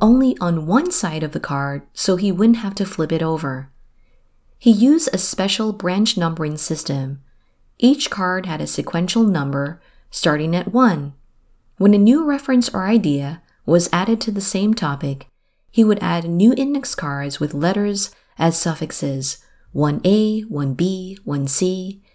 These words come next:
two A, two B, two C, and so on. In his book,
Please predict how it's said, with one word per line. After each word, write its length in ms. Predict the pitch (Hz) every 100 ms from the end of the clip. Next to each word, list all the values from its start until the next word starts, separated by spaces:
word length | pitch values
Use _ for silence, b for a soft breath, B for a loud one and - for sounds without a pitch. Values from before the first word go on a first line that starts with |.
| b
two 260 | - 147 -
A, 340 | 185 196 202 196
two 280 | - 147
B, 480 | 139 165 165 170 180
two 200 | - 143
C, 420 | 139 - 175 180 190
and 180 | 143 139
so 200 | 151 143
on. 340 | 135 131 139 _ _ _ _ - - - - -
In 160 | 220 240
his 220 | 302 294
book, 360 | 180 151 151